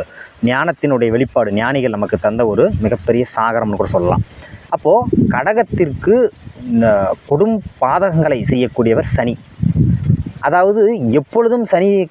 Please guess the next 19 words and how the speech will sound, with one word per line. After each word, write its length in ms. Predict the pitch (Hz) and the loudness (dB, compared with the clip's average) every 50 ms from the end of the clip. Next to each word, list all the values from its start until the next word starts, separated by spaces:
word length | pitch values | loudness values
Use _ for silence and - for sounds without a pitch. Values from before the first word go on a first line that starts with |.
| - - | -2 0
கொடும்பாவத்தை 500 | 160 170 175 170 175 170 165 151 160 147 - | 0 0 2 2 2 2 2 2 0 0 0
செய்வாரா 320 | 151 143 147 147 139 143 143 139 | 2 2 2 2 2 2 0 0
என்று 140 | 135 127 123 127 | 0 -2 -2 -2
சொன்னால் 200 | 123 135 139 123 | -2 0 0 -2
அப்படி 200 | - - 143 139 123 | 0 0 0 2 2
இல்லை. 120 | 117 170 240 214 | 2 2 2 2
அது 100 | 175 156 - - | 0 0 0 -2
பல 120 | 127 131 131 127 | -2 0 0 0
விதிகள் 260 | 127 147 147 143 123 117 | 0 -2 -2 -2 -2 -2
இருக்கு. 180 | 117 107 - 233 196 | -2 0 0 0 0
அந்தந்த 340 | 170 160 156 156 151 135 139 131 123 117 107 101 92 90 - - - - | 2 0 0 0 0 2 2 4 4 4 2 0 -2 -4 -8 -8 -4 -2
டாப்பிக்கில் 380 | 143 139 - 135 131 120 110 107 | -2 -2 0 -2 -2 -2 -2 -2
நம்ம 140 | 101 98 95 | 0 0 0
அதை 80 | 92 - - | 0 0 0
பேசுவோம், 300 | 117 - - - 87 - - _ _ - | -2 -2 -4 -16 -20 -20 -20 _ _ -4
இல்லைன்னா 200 | 120 123 127 120 - | -4 -2 -2 -2 -2
டாபிக் 280 | 120 123 117 120 101 104 | -2 -2 0 -2 0 0
டைவர்ட் 260 | 113 113 110 98 - 120 | 0 0 0 0 0 -2
ஆயிடும். 200 | - - - | -2 -4 -8